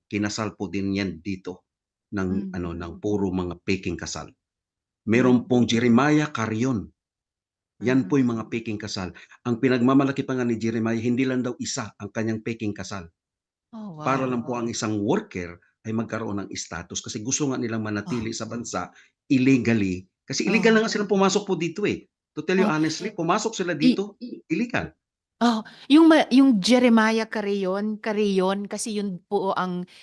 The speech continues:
Speaker 2: middle name din ni Pastor Kibuloy. Magkamag-anak po ba sila?
Speaker 1: Hindi ko nga po aka-, ah, hindi ko nga po
Speaker 2: Okay.
Speaker 1: alam, eh, kung paano nila
Speaker 2: And
Speaker 1: ginawa po yan, eh. Kasi ang kanyang Jeremiah, ah, hindi siya, hindi siya Carion po, eh.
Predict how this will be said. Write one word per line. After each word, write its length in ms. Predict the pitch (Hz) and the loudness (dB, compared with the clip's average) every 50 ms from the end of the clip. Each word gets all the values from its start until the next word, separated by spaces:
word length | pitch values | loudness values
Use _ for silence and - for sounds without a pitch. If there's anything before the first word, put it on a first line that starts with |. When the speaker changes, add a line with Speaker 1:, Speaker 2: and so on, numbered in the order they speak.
| - _ _ _ | -20 _ _ _
Speaker 2:
middle 320 | - 196 196 170 196 196 185 | 0 0 2 2 2 2 2
name 320 | 185 180 185 180 180 170 | 0 0 -2 -2 -2 0
din 240 | 156 185 175 180 175 | 0 0 0 0 -2
ni 120 | 170 170 165 160 160 | -4 -4 -6 -6 -6
Pastor 400 | - 170 165 - - 170 160 160 | -6 -6 -6 -4 -4 -4 -4 -4
Kibuloy. 400 | - 180 156 156 151 156 156 165 | -6 -6 -4 -2 -2 -2 -2 -2
Magkamag-anak 800 | 175 190 190 180 202 196 196 180 180 160 151 165 165 175 165 - | -2 -4 -2 -2 0 0 0 0 2 0 0 0 -2 -6 -8 -8
po 160 | _ 180 160 | _ -8 -6
ba 160 | 151 151 147 | -4 -4 -4
sila? 400 | - - 160 147 147 170 247 339 - 311 | -4 -4 -4 -4 -4 -6 -6 -8 -10 -12
Speaker 1:
Hindi 400 | 302 269 - - - 208 202 - | -12 -12 -10 -8 -8 -8 -4 -2
ko 160 | 214 208 196 | 0 2 2
nga 80 | 190 | 2
po 240 | 190 190 180 160 160 | 2 0 -2 -4 -4
aka-, 240 | - - - - - | -4 -6 -6 -6 -4
ah, 160 | - 135 151 | -4 -4 -4
hindi 160 | 151 - - | -4 -4 -6
ko 80 | - - | -4 -2
nga 160 | 180 180 170 | 0 0 0
po 160 | 175 - - | 0 -2 -4
Speaker 2:
Okay. 80 | 131 127 | -2 -2
Speaker 1:
alam, 160 | 139 143 139 | -2 0 0
eh, 80 | 131 120 | 0 0
kung 160 | - 123 120 | -2 -2 -2
paano 320 | - 117 127 135 131 127 | 0 2 2 2 4 4
nila 240 | 127 123 117 117 113 | 2 2 2 2 0
Speaker 2:
And 60 | 104 | 0
Speaker 1:
ginawa 420 | 113 107 110 104 104 104 101 - - | -2 -2 -2 -4 -4 -6 -8 -6 -6
po 80 | 107 | -4
yan, 240 | 107 117 127 120 104 | -2 -2 0 0 0
eh. 80 | 90 85 | -2 -2
Kasi 400 | - 101 - - 113 110 104 101 - _ _ _ _ _ | -4 -6 -2 -2 0 0 0 0 -4 _ _ _ _ _
ang 320 | - 151 147 147 139 143 143 | 2 6 6 6 4 4 2
kanyang 320 | 143 143 156 190 214 185 | 2 4 4 4 2 2
Jeremiah, 800 | 143 160 156 160 147 135 131 131 131 131 131 107 98 95 95 95 95 _ _ | 0 0 0 0 0 0 0 -2 -2 -4 -4 -4 -6 -6 -6 -8 -10 _ _
ah, 80 | - 123 | -2 0
hindi 240 | 131 156 165 180 156 | 0 0 0 0 -2
siya, 160 | - - - | -4 -6 -8
hindi 320 | - 123 165 170 202 202 | -4 -4 -2 0 0 0
siya 160 | - 202 180 | 0 -4 -6
Carion 320 | - 156 151 170 165 165 160 | -6 -6 -2 0 0 0 0
po, 160 | 170 190 160 | -2 -2 -2
eh. 240 | 110 90 80 - | -2 -4 -6 -8